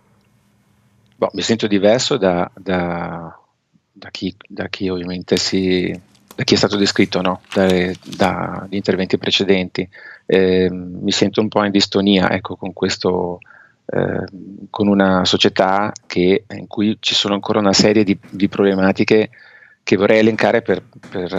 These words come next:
esemplificare, eh, cosa vedo oggi con riferimento a questa che è la punta di una problematica estrema, no? La negazione proprio della vita e della libertà. Eh, il problema è molto generale, eh,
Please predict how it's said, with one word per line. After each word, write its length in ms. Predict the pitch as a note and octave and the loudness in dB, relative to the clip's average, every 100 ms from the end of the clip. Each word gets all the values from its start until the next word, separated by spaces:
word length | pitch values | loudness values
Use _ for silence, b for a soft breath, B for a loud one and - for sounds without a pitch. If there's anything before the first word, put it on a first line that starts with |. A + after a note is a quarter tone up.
| F#2 | -4
esemplificare, 880 | F2+ G2 - G#2 - G2 F#2+ G2+ - b b b b _ _ | -4 -6 -8 -6 0 2 2 0 -2 b b b b _ _
eh, 140 | - - G1+ _ | -18 -18 -20 _
cosa 240 | - G#2+ G2+ | -8 -2 2
vedo 320 | G2+ G2+ G2 | 2 2 2
oggi 420 | F#2+ F#2+ G2 F#2+ - _ | 2 2 2 2 -2 _
con 160 | F#2+ | -6
riferimento 520 | F#2 - G2 F#2+ F#2+ | -2 -2 0 0 -2
a 20 | G#2 | 0
questa 240 | G2 G2+ | 0 2
che 80 | A2+ | 2
è 40 | |
la 100 | F#2 | 0
punta 340 | - G2+ F#2 F#2+ | -2 -4 -2 0
di 100 | F#2+ | 0
una 240 | F#2 F2+ | -4 -8
problematica 840 | - F2 F2+ F2+ F2+ - G2 F#2 - | -8 -6 -6 -4 -6 -4 -4 -4 -2
estrema, 480 | - - F#2 F2 F2+ | -2 0 -2 -2 -6
no? 300 | F2 - - | -8 -10 -16
La 180 | - G2+ | -8 -4
negazione 460 | G2 F#2+ F#2+ G2 F#2 | 0 0 0 -2 -2
proprio 260 | F#2+ - | -2 0
della 160 | F2+ F2+ | 2 2
vita 220 | F2+ F2+ | 2 2
e 20 | |
della 140 | F2+ F2+ | 2 2
libertà. 480 | F2+ F2+ F2 F#2+ - B B B B _ | 2 0 0 -2 -2 B B B B _
Eh, 680 | G2+ F#2+ F#2+ F#2+ F#2+ F#2+ F#2+ | 0 2 2 2 0 0 0
il 120 | - | -2
problema 340 | - G#2+ A#2+ - | 0 2 2 2
è 40 | |
molto 260 | G#2+ - G#2+ | 0 0 0
generale, 640 | G#2 F#2 G2+ F#2+ F2+ F2 | 2 4 2 2 0 -2
eh, 460 | - F#2 F#2+ F#2+ | -6 -6 -6 -10